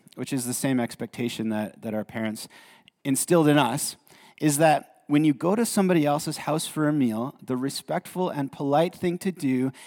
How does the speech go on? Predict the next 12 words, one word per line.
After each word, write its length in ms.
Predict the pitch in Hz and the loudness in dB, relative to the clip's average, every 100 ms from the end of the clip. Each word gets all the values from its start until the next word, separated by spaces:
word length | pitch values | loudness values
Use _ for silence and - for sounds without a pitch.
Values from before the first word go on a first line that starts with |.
| - | -4
is 240 | 156 147 - | 0 0 2
to 220 | 165 131 - | 0 0 0
eat 380 | 190 202 220 - - - | 2 4 2 -4 -10 2
what's 240 | 160 160 | 4 4
put 420 | - - 202 202 202 | -2 4 8 8 8
on 260 | 180 175 165 | 6 6 6
your 160 | 151 | 4
plate. 760 | - - 202 202 135 - - - - _ _ _ _ _ _ _ _ - - - - - _ _ _ _ _ _ _ _ _ - - - - - _ _ _ _ _ _ _ _ _ _ _ _ - | 2 6 10 10 8 0 -2 -4 -12 _ _ _ _ _ _ _ _ -20 -20 -20 -20 -20 _ _ _ _ _ _ _ _ _ -20 -20 -20 -20 -20 _ _ _ _ _ _ _ _ _ _ _ _ -2
Don't 140 | 147 160 | 2 4
like 180 | 180 | 4
the 60 | 185 | 0
flavor? 560 | - 175 185 196 233 | -2 2 2 2 -2